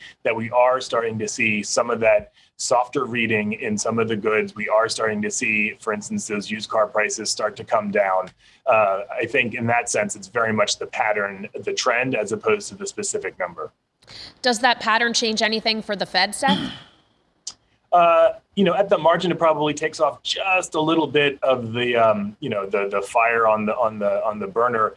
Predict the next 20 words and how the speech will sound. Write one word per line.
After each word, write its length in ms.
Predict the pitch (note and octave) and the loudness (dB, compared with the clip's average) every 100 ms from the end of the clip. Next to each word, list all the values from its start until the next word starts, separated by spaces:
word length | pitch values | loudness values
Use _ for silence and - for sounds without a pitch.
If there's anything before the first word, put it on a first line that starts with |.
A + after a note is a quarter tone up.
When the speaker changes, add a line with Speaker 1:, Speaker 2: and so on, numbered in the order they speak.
| _ _ - | _ _ -6
Speaker 1:
at 140 | G#2+ | -4
this 180 | A#2+ - | -2 -2
stage, 380 | - A2 G#2+ G#2 | 2 2 2 -2
but 140 | B2 | 0
I 40 | |
don't 200 | C3 D3+ | 0 0
think 160 | D#3 C#3+ | -2 -4
it 100 | C3 | -4
changes 380 | - A#2+ A#2 A2 | -4 -4 -6 -4
things 260 | A#2 G#2+ | -4 -6
dramatically. 760 | - A2+ E3+ D3+ A#2 A2 G#2 G#2 _ - - | -6 0 2 2 0 -2 -2 -6 _ -12 -2
There's 160 | C#3+ | 0
no 160 | D#3 F#3+ | 4 2
two 160 | F#3+ C#3+ | 2 2
ways 220 | B2+ A2 | 2 0
about 260 | G#2+ G#2 | 0 0
it. 80 | G2 | -2
Inflation 560 | G2 G2+ D3+ D3 C3+ C3 | -8 -4 0 0 0 -4
is 160 | A2 | -6
high. 460 | - A2+ A2 E3+ | -2 0 0 0